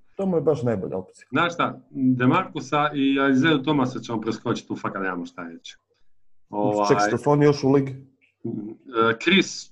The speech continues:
Speaker 2: Chioza.
Speaker 1: Lazarošiću se, s-, Lazarošiću bježi usna od smješka. On je njegov. E, šta Chioza? Pa mislim da će on ostati tamo,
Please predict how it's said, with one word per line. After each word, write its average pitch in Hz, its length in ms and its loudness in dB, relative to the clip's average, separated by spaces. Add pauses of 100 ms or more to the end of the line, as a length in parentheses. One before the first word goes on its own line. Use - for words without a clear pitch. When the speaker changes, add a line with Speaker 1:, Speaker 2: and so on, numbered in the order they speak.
(120)
Speaker 2:
Chioza. 131 640 4 (2750)
Speaker 1:
Lazarošiću 120 1080 0 (100)
se, 120 380 -2
s-, - 220 -20 (100)
Lazarošiću 131 840 2
bježi 123 340 0
usna 127 340 -4 (420)
od - 180 -10
smješka. 110 380 -10 (1160)
On 110 200 -4
je 101 80 -4
njegov. 104 360 -2
E, - 40 -20 (2000)
šta 269 420 -6
Chioza? 104 460 -6 (100)
Pa - 240 -4
mislim 233 300 -4
da 135 100 0
će 139 120 -6
on 143 120 -2
ostati 151 300 -4
tamo, 104 260 -6